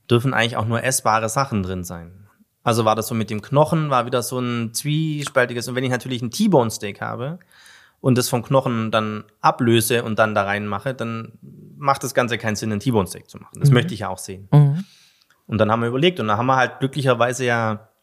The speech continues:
Speaker 1: Anton mit im Boot gehabt, der als, äh, Jäger und Metzgermeister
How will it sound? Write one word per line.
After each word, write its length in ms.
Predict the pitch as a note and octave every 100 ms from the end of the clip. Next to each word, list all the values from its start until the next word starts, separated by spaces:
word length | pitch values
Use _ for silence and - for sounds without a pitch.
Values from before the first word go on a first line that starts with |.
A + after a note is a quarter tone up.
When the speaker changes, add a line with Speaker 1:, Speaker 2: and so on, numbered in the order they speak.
| _ _ - -
Speaker 1:
Anton 300 | A#2 B2+ D3
mit 120 | C#3 C#3+
im 100 | C3
Boot 200 | C#3 C#3+
gehabt, 340 | D3 D3+ -
der 220 | A2 G#2+
als, 360 | G#2+ G2+ - -
äh, 380 | G#2 G2+ G2 G2
Jäger 580 | G2 A2 B2+ C3 C3
und 220 | A#2+ A2 A2+
Metzgermeister 1200 | A2+ - C#3 D3 E3+ F3 B2+ C3+ D3 D3 E3+